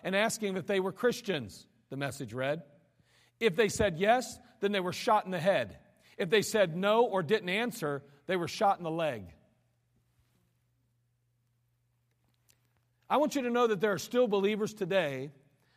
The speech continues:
that are still, that would rather die than renounce their faith for Jesus Christ, that would rather die than deny the God, the Lord Jesus, that saved them. Now, I don't know about you, but boy, I tell you what, life's a pretty precious thing.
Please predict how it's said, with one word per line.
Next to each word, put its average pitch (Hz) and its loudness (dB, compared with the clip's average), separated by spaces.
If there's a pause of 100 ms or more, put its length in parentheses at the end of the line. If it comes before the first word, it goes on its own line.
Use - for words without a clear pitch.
(100)
that 190 0
are 185 0
still, 202 2 (460)
that 190 2
would 185 -2
rather 247 4
die 185 6
than 180 -4
renounce 196 -2
their 202 0
faith 185 -2
for 180 -8
Jesus 165 -6
Christ, 170 -2
that 190 -6
would 196 -2
rather 214 4 (200)
die 202 8
than 185 -2
deny 190 2
the 175 -4
God, 170 2
the 180 -4
Lord 190 2
Jesus, 175 -4
that 170 -6
saved 160 -2
them. 113 -10 (2000)
Now, 214 6
I 262 6
don't 285 4
know 285 10
about 262 6
you, 277 2
but 190 4
boy, 240 4
I 240 6
tell 240 2
you 240 2
what, 240 2
life's 247 2
a 226 -4
pretty 240 -2
precious - -4
thing. 147 -4